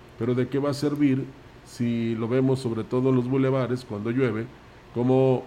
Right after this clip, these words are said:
este, las alcantarillas se llenan de, sobre todo de plásticos,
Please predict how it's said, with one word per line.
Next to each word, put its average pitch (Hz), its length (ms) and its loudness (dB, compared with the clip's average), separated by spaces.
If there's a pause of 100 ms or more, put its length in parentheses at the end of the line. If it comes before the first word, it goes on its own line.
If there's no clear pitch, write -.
(120)
este, 104 960 -4
las 113 160 -4
alcantarillas 120 680 -2
se 117 140 -4
llenan 127 480 0 (520)
de, 107 680 -6 (200)
sobre 120 220 -2
todo 156 240 0
de 131 60 2
plásticos, - 680 -8